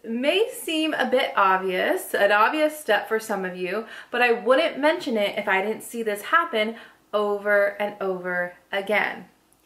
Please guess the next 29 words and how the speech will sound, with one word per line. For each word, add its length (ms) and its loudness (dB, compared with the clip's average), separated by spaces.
Now, 400 2
the 140 8
reason 480 0
why 380 4
this 260 4
needs 480 -4
to 100 -10
be 140 -4
your 240 0
first 560 0
priority 800 2
is 260 -2
because 600 -2
at 180 0
this 240 -2
point, 460 -4
you 200 -4
should 220 0
have 320 0
already 380 4
registered 680 0
your 200 -4
business 560 0
name, 340 0
you 120 -10
have 420 2
your 120 -4
business 420 0
license, 580 -4